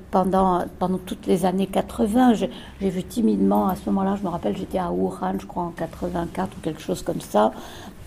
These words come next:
et, euh, même un peu avant, et, euh, on,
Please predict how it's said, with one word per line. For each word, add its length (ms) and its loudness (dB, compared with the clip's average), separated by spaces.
et, 320 12
euh, 340 4
même 180 2
un 80 0
peu 160 0
avant, 420 6
et, 320 10
euh, 260 2
on, 120 -2